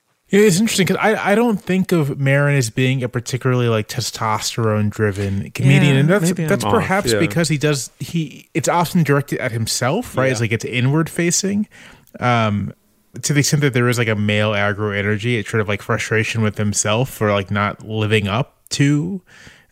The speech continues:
Speaker 1: uh, a particular standard of success or, or male success. And when it is directed outward, it's often directed at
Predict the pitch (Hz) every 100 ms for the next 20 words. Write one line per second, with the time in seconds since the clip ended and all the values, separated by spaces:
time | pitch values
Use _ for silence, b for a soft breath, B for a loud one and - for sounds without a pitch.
0 | - 123 120 107 - 120 - 123 135 127
1 | 127 117 143 135 135 123 - 127 139 131
2 | 127 - 110 98 104 98 110 117 127 -
3 | 131 139 131 - B B B B 180 214
4 | 165 151 - b b 117 131 135 131 180
5 | 175 156 123 113 113 107 90 101 104 101
6 | B B - - 131 165 - 190 139 127
7 | 123 - 120 107 - 120 117 113 -